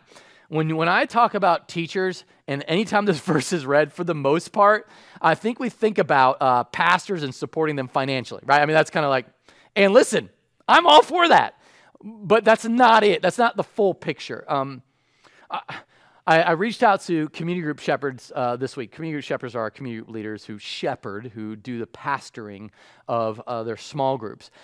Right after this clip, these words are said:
And I go, "Listen, um, tell me some people who have thanked you." And, uh, uh, one of those people was Tony Nelson. Uh, Tony and Jessica lead a community group on Friday nights.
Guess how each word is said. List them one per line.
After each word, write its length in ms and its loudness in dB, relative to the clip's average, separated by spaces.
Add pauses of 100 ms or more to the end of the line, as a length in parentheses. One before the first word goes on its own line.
(160)
And 120 0
I 80 2
go, 240 0
"Listen, 340 -6
um, 320 -6 (260)
tell 300 -6
me 160 -8
some 200 -8
people 360 -12
who 140 -8
have 140 -6
thanked 520 -8
you." 200 -14
And, 240 -8
uh, 200 -4 (380)
uh, 160 0
one 180 2
of 40 0
those 120 -2
people 160 -4
was 100 -6
Tony 300 -4
Nelson. 400 -4
Uh, 220 -6
Tony 280 -10
and 100 -10
Jessica 280 -8
lead 180 -8
a 80 -6
community 280 -14
group 200 -10
on 180 -8
Friday 480 -6
nights. 500 -6